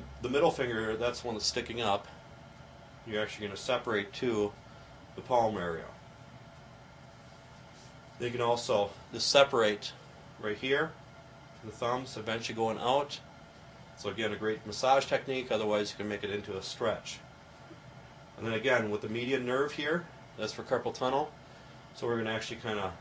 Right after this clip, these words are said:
make sure you're not putting pressure right on the center. You eventually bring it out, pronator quadratus region for the muscle.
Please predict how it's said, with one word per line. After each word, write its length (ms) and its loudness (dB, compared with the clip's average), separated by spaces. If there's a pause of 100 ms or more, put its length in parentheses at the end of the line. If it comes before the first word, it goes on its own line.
(340)
make 160 -2
sure 160 -2
you're 80 0
not 220 -2
putting 180 -4
pressure 340 -2
right 180 2
on 120 -2
the 80 -4
center. 420 -2 (800)
You 80 -4
eventually 380 -2 (160)
bring 160 -2
it 120 2
out, 280 4 (460)
pronator 360 0
quadratus 680 0
region 360 -2
for 140 -8
the 80 -4
muscle. 420 -4